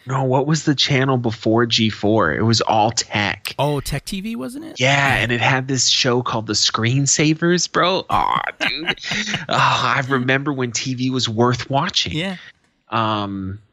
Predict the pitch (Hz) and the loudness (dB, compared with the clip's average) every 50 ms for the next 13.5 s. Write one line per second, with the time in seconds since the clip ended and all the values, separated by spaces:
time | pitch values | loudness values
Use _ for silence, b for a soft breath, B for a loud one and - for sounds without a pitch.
0 | _ - 139 135 101 82 - - - _ _ _ - - - - 160 - - 185 | _ -2 -2 0 0 0 -2 -6 -10 _ _ _ -6 -6 -6 -6 -6 -6 -4 -6
1 | - - 180 - _ _ _ _ _ _ - - _ _ _ _ _ _ _ - | -4 -4 -6 -8 _ _ _ _ _ _ -20 -20 _ _ _ _ _ _ _ -4
2 | - - 135 127 107 123 117 143 135 185 170 170 139 - - 113 110 117 117 101 | -2 0 0 2 0 0 0 0 -2 -2 -2 -2 -2 -2 -4 -4 -4 -4 -6 -4
3 | 92 98 95 104 107 110 110 107 101 104 107 107 - - 113 104 - - - 98 | -2 -2 0 0 -2 -2 -4 -4 -4 -4 -6 -8 -8 -8 -10 -10 -8 -8 -6 -6
4 | 98 98 95 - - - - 95 90 87 - - 110 101 98 - - 92 82 85 | -4 -2 -2 -4 -4 -2 -2 -2 -2 -2 -4 -6 -6 -6 -6 -6 -6 -4 -2 -2
5 | 95 92 - B B B B B B B - 98 98 92 92 95 - - - 107 | -2 -4 -8 B B B B B B B -2 -2 -2 0 -2 -4 -4 -2 -2 -2
6 | 101 85 80 104 95 98 95 90 90 92 78 80 78 82 80 80 - 85 85 90 | -2 -2 -4 -6 -4 -4 -6 -6 -6 -4 -2 -2 0 -2 -2 -2 -4 -4 -2 0
7 | 85 78 82 107 131 160 170 156 107 95 90 87 98 113 B B B B B B | 0 0 0 2 2 2 2 2 2 0 0 0 -2 -4 B B B B B B
8 | B - - 92 87 87 92 - - - 98 90 92 98 98 98 - - 98 90 | B -4 -2 -2 -2 0 -2 -2 -2 0 0 -2 -2 -4 -6 -8 -6 -4 -4 -4
9 | 90 - 92 - - 95 - - - 98 90 92 98 95 92 90 87 87 - - | -4 -4 -6 -6 -6 -6 -6 -6 -4 -6 -4 -4 -6 -4 -4 -2 -4 -4 -4 -8
10 | - _ _ _ _ _ - 107 - 101 92 90 87 - - - - - - 123 | -12 _ _ _ _ _ -10 -2 0 0 0 0 -2 -6 -12 -8 -2 0 2 2
11 | 98 95 90 - 104 90 76 82 95 98 101 92 92 90 85 78 78 78 80 78 | 2 0 -2 -2 -2 -2 -2 -2 -2 -2 -2 -2 -2 -4 -4 -4 -4 -4 -4 -6
12 | - - - B B B B B B B B - 104 104 98 95 95 95 - 110 | -6 -6 -8 B B B B B B B B -2 0 0 0 0 -2 -2 -2 -2
13 | 107 110 107 127 127 135 135 127 107 | 0 0 2 2 2 0 0 -2 -4